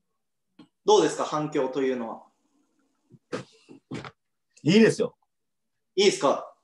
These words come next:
Speaker 2: はい。
Speaker 1: やってて楽しいですか？
Speaker 2: そうやな、やっぱり、あのー、言葉で伝えるっていうのはやっぱり面白いし、まあ、その分難しいんやけど、あの、面白いよ。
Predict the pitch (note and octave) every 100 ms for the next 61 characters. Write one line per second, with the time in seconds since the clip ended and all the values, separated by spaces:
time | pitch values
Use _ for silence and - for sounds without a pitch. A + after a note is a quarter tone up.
0 | _ C#3+ A2+ - _ _ _ _ _ F3+
1 | B3 G3+ F3+ F#3+ G3+ D#3+ - A2+ A#2 _
2 | _ _ _ _ _ _ _ _ _ _
3 | _ - - D#3 C#3 G2 G#2+ G#2+ G2+ -
4 | C#3 A#2+ F#2+ E2+ - _ - _ _ _
5 | _ _ _ _ _ - - _ _ _
6 | _ _ G2+ G2+ F#2+ F#2 F2+ F2 E2+ -
7 | F3 F3 D3+ A#2+ G#2+ G2 F#2+ F2 F2 -
8 | _ _ _ - - A#2+ A#2 A#2+ A2+ F#2+
9 | F#2 - G2+ A#2+ B2+ B2 G#2 - - B2+
10 | C#3+ C#3+ F3 D#3+ C3+ D#3 F3 F3 C#3 F#2+
11 | E2+ E2 D2+ _ _ _ - - - -
12 | _ _ _ _ _ _ _ _ _ A#2
13 | A2+ B2 C3+ - A2+ -